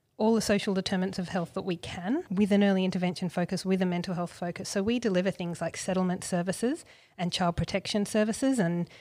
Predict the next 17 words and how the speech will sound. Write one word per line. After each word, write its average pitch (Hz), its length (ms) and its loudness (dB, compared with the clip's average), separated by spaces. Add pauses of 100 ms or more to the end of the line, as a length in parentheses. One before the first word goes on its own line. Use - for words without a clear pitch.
(140)
employment 220 540 4
and 185 160 0
pre-employment 208 640 4
services, 220 560 0 (240)
but 202 140 -2
they 196 160 4
all 214 260 4
have 180 160 2
a 190 60 4
mental 175 320 0
health 175 180 -4
foundation 170 540 -2
underlying 165 580 0
their 165 140 0
models 165 420 -4
and 175 180 -2
their, 165 140 -2